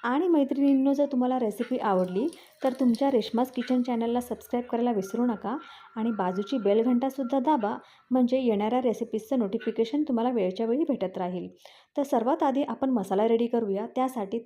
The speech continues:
तीन मी हिरव्या मिरच्या घेतल्या आहे. तीन छोटे तुकडे आपण आल्याचे घ्यायचे. एक चमचा भरून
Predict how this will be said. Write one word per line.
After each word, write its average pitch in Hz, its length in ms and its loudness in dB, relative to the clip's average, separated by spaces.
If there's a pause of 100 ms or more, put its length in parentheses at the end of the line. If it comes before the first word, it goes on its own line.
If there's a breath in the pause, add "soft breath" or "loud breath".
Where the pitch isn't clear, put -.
तीन 247 220 2
मी 269 100 2
हिरव्या 202 260 2
मिरच्या 214 280 -2
घेतल्या 226 320 -2
आहे. 202 240 -4 (1160)
तीन 302 260 4
छोटे 277 240 2
तुकडे 277 300 0
आपण 247 260 -2
आल्याचे 185 460 -4
घ्यायचे. 220 380 0 (1400)
एक 294 240 0
चमचा 277 300 2
भरून 285 340 2